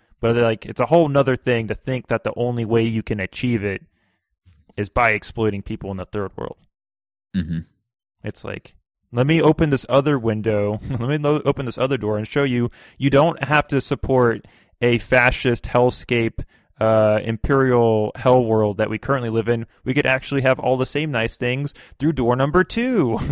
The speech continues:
Speaker 1: <laughs>
Speaker 2: <laughs> Yeah,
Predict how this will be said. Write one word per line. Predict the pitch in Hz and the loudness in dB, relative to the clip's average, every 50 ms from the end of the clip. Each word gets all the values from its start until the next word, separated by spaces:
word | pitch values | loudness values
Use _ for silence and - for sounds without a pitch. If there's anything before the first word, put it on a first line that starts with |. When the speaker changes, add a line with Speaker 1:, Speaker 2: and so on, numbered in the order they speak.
| - - - - - - - | -6 -8 -12 -18 -20 -4 0
Speaker 1:
<laughs> | |
Speaker 2:
<laughs> | 127 123 120 117 113 139 127 113 107 135 139 - 147 - 139 123 110 110 135 123 104 101 127 104 101 104 110 104 104 110 - - - _ - - - - - - - - 170 | 2 2 4 4 2 2 0 0 0 2 2 2 2 2 0 0 0 0 0 0 0 -2 -2 -2 -2 -4 -4 -4 -6 -6 -8 -10 -14 _ -14 -14 -14 -10 -8 -6 -4 0 2
Yeah, | - 208 - 71 67 | 2 2 2 0 -2